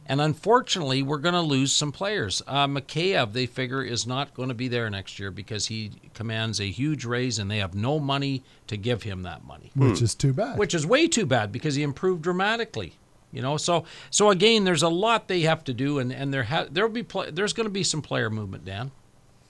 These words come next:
Speaker 1: I would think.
Speaker 2: Well, I, it, it's gonna come to a fault for the executive and the coaching staff, where if they can continue to go this route, having successful years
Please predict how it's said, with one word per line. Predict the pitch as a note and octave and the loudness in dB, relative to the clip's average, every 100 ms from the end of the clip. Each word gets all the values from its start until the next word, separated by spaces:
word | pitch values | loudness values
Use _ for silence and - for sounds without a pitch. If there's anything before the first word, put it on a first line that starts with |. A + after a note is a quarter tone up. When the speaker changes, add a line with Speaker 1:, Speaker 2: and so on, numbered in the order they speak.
| - - - - - | -20 -20 -20 -20 -10
Speaker 1:
I | - | -4
would | A#2 G#2+ | -4 -4
think. | - D3+ F3+ - - _ - - | -6 -6 -8 -18 -20 _ -20 -8
Speaker 2:
Well, | F3+ G#3 D#3+ E3 - - - - - - - | 0 4 4 2 -6 -20 -20 -20 -20 -20 0
I, | E3 D#3+ D#3+ D#3 F3 - - - - - | 6 8 8 6 2 -8 -20 -20 -20 -6
it, | F#3 D#3+ | -2 2
it's | F#3+ - | 2 2
gonna | - A#3+ G3+ | 4 4 6
come | E3+ E3+ | 4 4
to | D3+ | 2
a | C3 | 0
fault | - - D3 B2 - - - | 0 -2 0 -2 -8 -16 -18
for | - C#3 C3+ B2+ B2 | -8 -2 2 4 2
the | A#2 A#2 A#2 A2+ A2 G#2+ G#2 F#2 | 2 0 0 0 -2 -4 -6 -10
executive | G#2+ G2 B2+ A#2 B2+ A2 G#2+ - - | -10 -4 -2 0 0 0 -2 -6 -6
and | C3+ A#2+ A2+ | 0 0 0
the | G#2+ | -2
coaching | A#2+ G#2+ A2+ | -6 -6 -6
staff, | G2 - A2+ - - - - - - - - - C#3+ | -6 -6 -8 -10 -16 -20 -20 -20 -18 -16 -16 -14 -4
where | C3+ B2 B2 A#2+ B2 - | 2 4 4 4 4 2
if | C#3 A2+ | 0 2
they | C3+ A#2+ A#2 - _ | 4 4 4 -2 _
can | - A#2 A#2+ - | 2 4 4 2
continue | B2 A#2 - E3+ F3+ F3 | 2 4 6 8 8 6
to | - | 2
go | B2 B2 A#2+ | 2 4 4
this | A#2 G#2+ - | 2 0 0
route, | A#2 A2+ A#2 - - - - | 0 0 -4 -14 -20 -18 0
having | B2 B2+ B2+ A#2 | 4 6 4 2
successful | - A#2+ - D3 - - B2 | -2 -4 -2 -2 -2 -4 -2
years | A#2+ C#3+ A#2+ A2+ - | 4 4 4 -2 -10